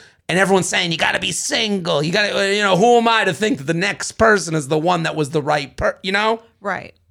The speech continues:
Speaker 2: And I, but I also think that if she was truly completely into it, she wouldn't care that it's been two months.
Speaker 1: Right. I, I, and I mean, I think she, she even knew beforehand. She did another thing that men, that I always say men do,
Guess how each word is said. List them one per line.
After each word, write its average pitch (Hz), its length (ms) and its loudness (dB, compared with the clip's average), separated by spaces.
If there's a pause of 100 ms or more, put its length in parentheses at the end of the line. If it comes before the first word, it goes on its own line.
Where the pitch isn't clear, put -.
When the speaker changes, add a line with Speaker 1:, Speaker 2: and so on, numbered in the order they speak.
(360)
Speaker 2:
And 302 140 0
I, 359 120 2
but 285 160 4
I 294 80 6
also 330 340 4
think 214 280 -2
that 196 260 -6
if 214 160 -2
she 240 180 -4
was 220 160 -6
truly 240 600 0 (480)
completely 214 520 -2
into 214 320 -2
it, 160 320 -4 (200)
she - 200 -10
wouldn't 185 260 -4
care 139 220 -6
that 143 140 -10
it's 156 140 -14
been - 180 -12
two - 140 -12
months. - 500 -16 (140)
Speaker 1:
Right. 185 640 0
I, 190 180 -2
I, 190 300 -2
and 180 440 -4 (120)
I 175 80 0
mean, 175 200 -2
I 160 140 0
think 175 240 -4
she, 170 120 -12
she 185 200 -8
even 165 260 -2
knew 165 160 4
beforehand. 147 680 -2
She 175 140 -8
did 165 180 -6
another 202 320 0
thing 143 300 -4
that 139 180 -4
men, 139 360 -4
that 135 220 -4
I 147 260 2
always 147 300 0
say 139 200 -4
men 131 300 -4
do, 120 360 -6